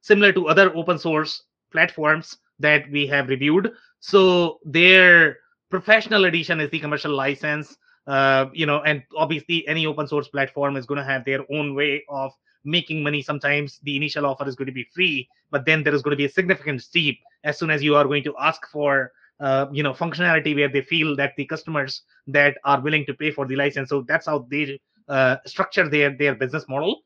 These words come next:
So pay attention to pricing, how it is structured. In my mind, it's, it's always going to be fair, okay? Irrespective of whether you go for open source, you'll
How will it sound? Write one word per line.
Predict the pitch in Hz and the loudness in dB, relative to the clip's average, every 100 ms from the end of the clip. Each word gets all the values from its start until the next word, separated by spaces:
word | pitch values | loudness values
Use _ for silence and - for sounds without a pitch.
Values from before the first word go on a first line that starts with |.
| _ | _
So | - 185 | -6 -4
pay | - 262 | -2 -2
attention | 233 214 196 170 | 0 -2 -2 -4
to | |
pricing, | 160 143 147 143 131 | -2 0 0 0 -2
how | 135 | -2
it | 135 | -2
is | 123 | -6
structured. | - 127 - 117 - _ - | -12 -12 -10 -10 -12 _ -8
In | 147 | -6
my | 139 160 180 | -2 0 0
mind, | 180 156 165 | 0 2 2
it's, | 147 143 _ | 0 -12 _
it's | 165 - - | -8 -8 -14
always | 160 185 202 190 | -2 2 6 4
going | - 165 | 4 -4
to | 151 | -4
be | 143 | -6
fair, | 131 143 127 113 | -6 -4 -4 -6
okay? | 117 131 175 202 _ _ _ - | -10 -6 -4 -4 _ _ _ -4
Irrespective | 143 170 - 196 214 | -2 0 2 2 4
of | 196 | 4
whether | 190 190 | 4 2
you | 143 | -2
go | - - - | -10 -20 -12
for | 170 160 | -8 -6
open | 147 156 | -6 -8
source, | 170 180 170 - _ _ | -8 -6 -8 -10 _ _
you'll | 247 233 | -12 -12